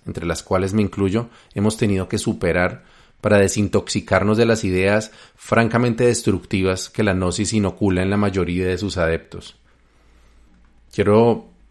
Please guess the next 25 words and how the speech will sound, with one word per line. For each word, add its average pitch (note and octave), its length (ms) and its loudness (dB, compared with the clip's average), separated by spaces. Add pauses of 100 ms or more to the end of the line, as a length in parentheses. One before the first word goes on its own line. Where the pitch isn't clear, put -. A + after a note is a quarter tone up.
(240)
seguir F#2+ 300 -4
por A2+ 140 0
reconocer G#2+ 540 2
que A#2+ 120 -2
muchas B2 360 2
de B2 80 6
las A2+ 160 0
enseñanzas F#2 540 -2
de A2+ 80 2
la G2+ 120 2
gnosis F#2 460 0 (220)
son A2+ 260 0
positivas, - 640 0 (140)
la G#2+ 100 -2
mayoría G#2 400 4
son C3 200 4
inocuas, - 640 2 (400)
pero G2+ 160 0
hay A#2+ 140 4
algunas C3+ 600 4 (260)
que - 100 -10
pueden G2 300 -2
causar G#2 360 -2
verdaderas F#2 800 -2
tragedias, E2+ 680 -8